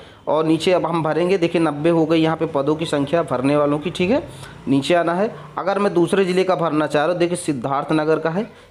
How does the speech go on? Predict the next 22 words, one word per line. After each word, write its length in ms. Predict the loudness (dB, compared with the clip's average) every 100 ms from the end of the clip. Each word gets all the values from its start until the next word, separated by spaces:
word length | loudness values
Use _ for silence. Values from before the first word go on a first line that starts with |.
| -8
इसको 220 | -4 0
भी 100 | 0
मैं 80 | 2
भर 120 | 0
सकता 340 | -2 -4 -2 -4
हूँ। 80 |
तो 60 | -2
यहाँ 160 | -2 0
पे 100 | 0
क्या 140 | -2
करना 300 | 0 -2 0
है, 100 | -2 -2
आवेदन 420 | -2 2 2 2
करे 200 | 2 0
का 140 | 0 -2
ऑप्शन 240 | -2 -4
पे 120 | -2
सीधा 280 | -2 0 -2
क्लिक 320 | -2 -2 -2
कर 60 | -4
देना 280 | -4 -4
है। 100 | -6